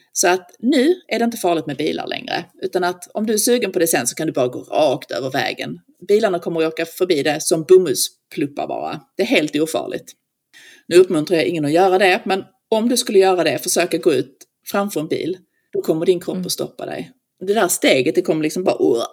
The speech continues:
Speaker 1: det kommer inte funka. Och så stark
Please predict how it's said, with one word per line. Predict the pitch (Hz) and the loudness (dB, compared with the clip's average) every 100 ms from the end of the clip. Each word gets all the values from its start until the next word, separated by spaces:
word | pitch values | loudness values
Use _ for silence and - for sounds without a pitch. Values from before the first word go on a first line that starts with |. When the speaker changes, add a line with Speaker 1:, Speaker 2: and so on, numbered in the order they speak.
| _ | _
Speaker 1:
det | - | -8
kommer | 233 226 | -4 -6
inte | 247 | -6
funka. | 262 277 277 - - _ _ _ - - - | -4 -4 -4 -12 -16 _ _ _ -20 -20 -4
Och | 240 | 0
så | - - 285 214 | 2 2 2 0
stark | 214 - 254 - - | -2 -2 0 -2 -4